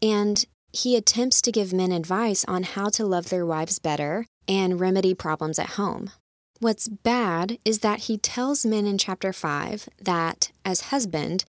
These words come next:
he is her sole reflector of self-esteem due to her being isolated at home. Thus, he needs to take his job as head of the household seriously to save his wife from mental illness and fulfill her emotional needs. He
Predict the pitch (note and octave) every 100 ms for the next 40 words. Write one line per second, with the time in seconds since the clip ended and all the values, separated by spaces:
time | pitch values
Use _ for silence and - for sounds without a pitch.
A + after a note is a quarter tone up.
0 | _ - - B3 C4 A3+ - - F#3 F3
1 | E3 - - G#3+ A3+ A#3 A3 F#3+ E3+ -
2 | D#3+ - - D#3+ D#3+ F3+ - E3 D#3 F#3
3 | A#3 - - F#3+ G#3+ A3+ A3 G3 F#3 F#3
4 | F3 E3+ - E3 - E3+ D3+ D3+ D3 -
5 | - - - F#3+ _ _ E3+ D#3 - -
6 | G3+ F#3 F#3 - F#3 F#3+ F3+ F#3 - D#3+
7 | D#3 D#3 - D#3+ D#3+ E3+ - D#3 D3+ -
8 | D3 - C4 C4+ F3+ - D#3 D3 D3+ -
9 | _ A#3 - A#3 B3 C4+ G#3 F3 E3+ -
10 | E3 D#3+ F#3+ G3+ E3+ E3 D3+ D#3+ - E3+
11 | D#3+ F3 - D#3 D#3 F3 E3 C#3+ - D3
12 | D#3 F#3+ F3+ F#3 - - - _ _ -
13 | A#3